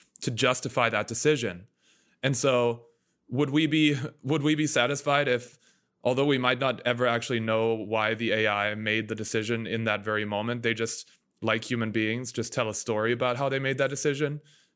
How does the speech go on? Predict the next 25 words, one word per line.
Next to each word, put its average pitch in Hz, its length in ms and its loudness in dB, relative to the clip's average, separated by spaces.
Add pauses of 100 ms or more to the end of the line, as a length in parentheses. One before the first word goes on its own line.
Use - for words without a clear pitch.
(140)
And, 110 400 0
like, 127 220 2
would 160 160 2
we 165 80 4
be 143 100 0
satisfied 139 500 0
with 123 100 0
that? 131 240 2 (920)
You 131 140 0
know, 120 160 2
are 160 260 4
our 160 60 2
standards 143 480 0
that 120 160 2
we're 113 400 2 (1300)
introducing 127 600 -2
for 123 240 0
artificial 113 420 -2
intelligence, 107 500 -4
for 113 160 -2
it 110 80 -2
to 113 80 -10
be 113 120 -4
completely 110 420 -6
transparent, 107 640 -4